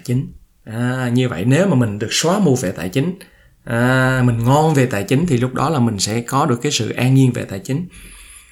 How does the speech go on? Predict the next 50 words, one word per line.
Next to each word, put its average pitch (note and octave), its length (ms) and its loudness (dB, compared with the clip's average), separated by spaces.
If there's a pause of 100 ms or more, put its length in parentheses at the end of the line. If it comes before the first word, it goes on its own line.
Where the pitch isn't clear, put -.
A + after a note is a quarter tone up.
(280)
Và G#2 300 -4
cái F3 160 0
sự A2 200 2
an D#3 220 0
nhiên D#3 180 4
về A#2+ 120 2
tài - 180 0
chính D#3 260 0
này A2 340 2
nó B2 120 2 (220)
định A#2+ 200 4
nghĩa A2+ 200 4
như D#3+ 100 4
thế F3 140 2
nào? A#2+ 340 2
Thế - 120 2
nào F3 160 2
là A2+ 80 0
an D#3+ 220 0
nhiên? D#3+ 260 2 (680)
Thì B2 320 6
cái, D#3 360 0
à, C3+ 320 2
tổ A#2 140 2
chức F3+ 260 2
mà A#2+ 180 0
infe C3 380 4
và A#2 80 0
O A#2+ 220 0
E C3 40 6
C C3 200 4
D C3 200 6
đó, D3 80 0
người A#2 160 -2
ta A#2 140 0
định A2 220 -2
nghĩa A2 220 -2
nó D3 60 -2
như C3 100 4
thế C#3 140 -2
này B2+ 180 -2
các B2 120 -6
bạn. G2+ 160 -8 (340)
Cái G#3+ 100 0
an F#3+ 280 4
nhiên F3 220 10
về A2 140 2
tài F#2 160 -2
chính F3 280 2
á, A3 80 -2